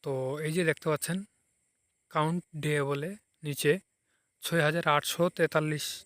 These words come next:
দিন আমি কিন্তু এই অবধি বেঁচেছি, ঠিক আছে? তো এমন করে আপনিও খুব সহজে কিন্তু আপনার জন্মস্থানে, এই সরি, জন্ম তারিখ দিয়ে কিন্তু দেখে নিতে পারেন আপনি এই অবধি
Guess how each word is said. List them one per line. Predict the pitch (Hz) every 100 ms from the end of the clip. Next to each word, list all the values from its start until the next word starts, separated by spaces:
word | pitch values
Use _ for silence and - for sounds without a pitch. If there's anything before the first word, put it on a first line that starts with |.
| -
দিন | 156 151 180
আমি | 180 156 190 170
কিন্তু | 156 190 214 220 _ _ _ -
এই | 160 151
অবধি | 139 139 185 220 _ _ -
বেঁচেছি, | 151 160 151 - - _ _ -
ঠিক | 151
আছে? | 190 - 139 _ _ _ _ _ _ _
তো | -
এমন | 165 160 175
করে | 196 160 147 208 -
আপনিও | 160 - 185 185 185
খুব | - 190
সহজে | - - 165 165 160
কিন্তু | 165 160 214 226 _ _ _ _ _ _
আপনার | 156 143 156 147 147 147 - - _ _ _ _ - 151
জন্মস্থানে, | 139 143 156 151 - 170 165 170 165 143
এই | 127
সরি, | - 143 139 _ _ _ _
জন্ম | 151 147 165
তারিখ | 165 170 170
দিয়ে | 147 139 160 151 196 -
কিন্তু | 151 143 147
দেখে | 143 139 180
নিতে | 180 185
পারেন | 170 170 202
আপনি | 175 160 156
এই | 147 147
অবধি | 143